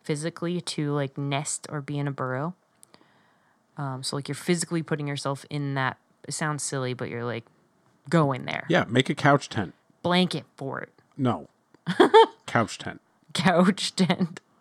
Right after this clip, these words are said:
Speaker 2: Like, you turn up the, the cushions on one side and then drape everything over the, all right.
Speaker 1: <laughs> You're a couch tent.
Speaker 2: I don't know what that means.
Speaker 1: <laughs> So, yeah, that's my,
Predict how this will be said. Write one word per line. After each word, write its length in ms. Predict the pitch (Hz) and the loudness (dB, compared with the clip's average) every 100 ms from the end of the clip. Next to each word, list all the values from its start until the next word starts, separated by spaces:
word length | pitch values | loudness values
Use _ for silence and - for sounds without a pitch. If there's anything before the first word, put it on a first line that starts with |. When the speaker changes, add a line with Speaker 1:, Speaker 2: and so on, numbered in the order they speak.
| _ _ _ _ 107 | _ _ _ _ -10
Speaker 2:
Like, 280 | 98 92 120 | -8 -6 -6
you 60 | |
turn 300 | 95 135 131 | -2 0 4
up 140 | 123 - | 2 2
the, 160 | 110 - - | -2 -2 -4
the 80 | 113 | -2
cushions 440 | - 120 120 107 | 0 0 0 -2
on 140 | 110 | -2
one 180 | 110 110 | 0 -2
side 340 | 101 110 110 104 | 0 2 2 0
and 140 | 98 | -2
then 200 | 87 82 _ _ _ - _ _ _ _ _ | -4 -8 _ _ _ -20 _ _ _ _ _
drape 280 | - 104 98 _ 110 | -4 -2 -2 _ -4
everything 340 | 104 98 98 | -2 -2 -2
over 160 | 98 92 | -2 -4
the, 100 | 95 - | -6 -8
all 80 | - - _ _ _ _ - | -10 -10 _ _ _ _ 4
right. 100 | 226 - 508 587 640 - _ | 4 6 8 8 8 4 _
Speaker 1:
<laughs> 400 | _ _ _ - | _ _ _ 2
You're 220 | 247 311 | 8 8
a 80 | 170 | 8
couch 540 | - 175 160 147 - | 4 4 6 4 0
tent. 380 | - 175 156 - - - - _ _ _ _ _ 117 | 2 4 4 2 -8 -20 -20 _ _ _ _ _ -12
Speaker 2:
I 40 | |
don't 160 | 139 151 | -8 -6
know 120 | 135 | -6
what 120 | 123 | -6
that 140 | 117 | -8
means. 460 | 110 110 98 85 - 285 | -8 -8 -8 -10 -4 -4
Speaker 1:
<laughs> 40 | 285 320 381 - - 302 _ - _ _ _ _ - - - - _ _ _ _ _ | -2 -4 -2 -4 -4 -6 _ -20 _ _ _ _ -16 -14 -14 -18 _ _ _ _ _
So, 160 | - 269 | -4 0
yeah, 160 | 269 190 _ _ - | 2 0 _ _ -10
that's 280 | 170 - | -8 -6
my, 320 | 180 175 160 | -2 0 0